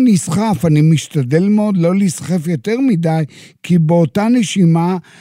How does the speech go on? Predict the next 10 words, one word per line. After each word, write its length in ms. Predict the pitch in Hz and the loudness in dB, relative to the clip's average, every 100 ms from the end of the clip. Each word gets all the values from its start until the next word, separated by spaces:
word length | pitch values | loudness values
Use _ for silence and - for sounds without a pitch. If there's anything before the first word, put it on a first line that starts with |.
| - - - | -20 -20 -6
האיש 500 | 147 165 190 226 156 | -2 0 2 0 0
הזה 360 | 208 156 139 175 | 0 0 2 2
הורשע 680 | 156 131 147 135 127 160 160 | 4 2 2 0 -2 -4 -4
ברצח. 1040 | 139 135 135 139 151 - - 107 90 - - _ _ | -2 -4 -2 0 0 0 -8 -14 -14 -16 -18 _ _
כלומר, 480 | - 170 151 165 185 | 0 2 4 2 0
במילים 640 | 160 160 151 143 151 190 | 2 4 4 2 2 2
אחרות, 520 | 180 139 147 151 165 135 | 0 -4 -2 -2 -4 -6
האיש 300 | 127 131 170 | -8 -8 -10
הזה 280 | 120 135 | -8 -8
רוצח. 880 | 113 113 104 - 123 113 101 73 - | -8 -12 -16 -14 -12 -10 -12 -16 -20